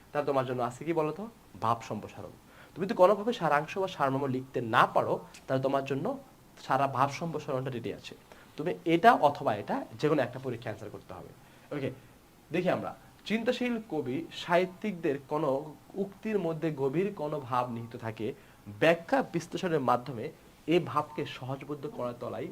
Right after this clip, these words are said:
ভাব সম্প্রসারণ। ভাব সম্প্রসারণ মানে ভাবটা, মনের ভাবটা সম্প্রসারণ করা, আস্তে আস্তে প্রকাশ করে দেওয়া। এটা, আহ, প্রকাশ করতে হলে কিছু জিনিস জানতে হয় আমাদের। যে উক্তি বা অংশের ভাব সম্প্রসারণ করতে হয়,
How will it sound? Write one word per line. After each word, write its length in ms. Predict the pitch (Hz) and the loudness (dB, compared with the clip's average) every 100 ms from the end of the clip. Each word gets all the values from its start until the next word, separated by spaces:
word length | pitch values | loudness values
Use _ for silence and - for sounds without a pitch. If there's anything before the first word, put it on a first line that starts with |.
| - | -10
ভাব 200 | - 101 | -6 -6
সম্প্রসারণ। 460 | - 95 - 117 117 - - - - 104 | -6 -10 -8 -4 -4 -4 -18 -20 -14 -8
ভাব 300 | - 160 180 - | 4 8 6 4
সম্প্রসারণ 680 | - 147 143 139 127 110 | -2 -2 0 -4 0 0
মানে 140 | 113 120 110 | 0 -4 -4
ভাবটা, 800 | 120 139 151 147 - - 135 110 | 2 6 6 4 0 -2 0 2
মনের 340 | 127 151 175 | 4 4 2
ভাবটা 560 | 135 120 131 - - - - - - | 0 -2 -2 -4 -10 -12 -14 -18 0
সম্প্রসারণ 640 | 143 143 135 - 117 101 - | 6 6 6 2 -2 -4 -6
করা, 240 | 95 170 - - - | -2 -2 -4 -18 -4
আস্তে 240 | 131 131 151 | -2 -2 -4
আস্তে 120 | 147 | -6
প্রকাশ 340 | 127 120 110 | -4 -4 -4
করে 200 | - 95 | -8 -12
দেওয়া। 200 | 92 90 - - - - - - | -12 -12 -14 -18 -20 -20 -2 8
এটা, 280 | 247 185 | 12 12
আহ, 300 | 156 165 147 139 | 12 8 2 2
প্রকাশ 300 | - 147 185 | 4 6 6
করতে 240 | - 190 208 | 0 -4 -4
হলে 60 | |
কিছু 160 | - 165 | -6 -8
জিনিস 220 | 143 147 | -6 -6
জানতে 320 | 127 113 117 | -2 -2 -4
হয় 160 | 120 98 | -8 -8
আমাদের। 300 | 95 98 180 - - - - | -8 -8 -10 -10 -20 -20 -10
যে 200 | 110 190 | 10 10
উক্তি 320 | 208 - 240 | 10 4 6
বা 80 | 226 | 8
অংশের 340 | 170 165 202 | 8 4 -2
ভাব 200 | 139 139 | 0 -2
সম্প্রসারণ 320 | - 165 170 | -2 -4 -4
করতে 280 | 170 147 - | -4 -8 -4
হয়, 140 | 165 | -4